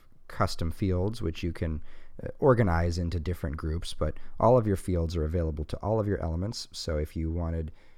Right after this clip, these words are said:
to have a text field for each user to represent their biography or, uh, a Facebook U R L,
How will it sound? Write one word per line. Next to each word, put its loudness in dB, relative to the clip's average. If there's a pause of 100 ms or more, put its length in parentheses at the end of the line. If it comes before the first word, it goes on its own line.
(140)
to -2
have -2
a -2
text 6
field 0
for -4
each -8
user 2
to 0
represent 0
their 0 (320)
biography 4 (400)
or, 2 (380)
uh, -4 (400)
a -4
Facebook 0
U 4
R 4
L, 0